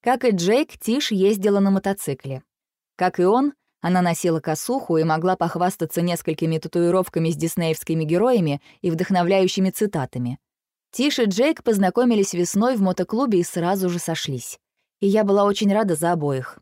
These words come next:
Джейк умел быть хорошим другом, и я много раз благословляла судьбу за то, что в прошлое Рождество между нами ничего не произошло.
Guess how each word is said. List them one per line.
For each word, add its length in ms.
Джейк 300
умел 260
быть 180
хорошим 480
другом, 400
и 80
я 120
много 260
раз 160
благословляла 640
судьбу 340
за 140
то, 140
что 180
в 80
прошлое 460
Рождество 520
между 280
нами 240
ничего 380
не 100
произошло. 640